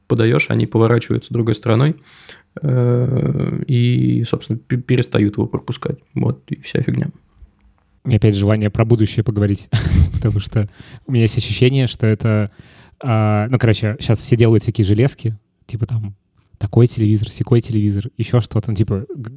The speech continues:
Speaker 2: там какой-то момент голограммы сделают какие-нибудь, которые тоже из хардверного устройства как-то, э,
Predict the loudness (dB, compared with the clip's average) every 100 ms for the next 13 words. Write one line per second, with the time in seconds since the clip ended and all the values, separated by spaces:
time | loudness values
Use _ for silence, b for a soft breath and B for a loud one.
0 | -6 -6 -2 0 2 2 0 2 2 2
1 | 2 2 2 4 4 4 2 -4 -2 -2
2 | -2 -2 0 2 4 4 2 0 -2 -4
3 | -6 -4 2 2 2 0 -2 0 0 0
4 | -4 -8 -8 -6 -6 -8 -10 -10 -6 -4
5 | -4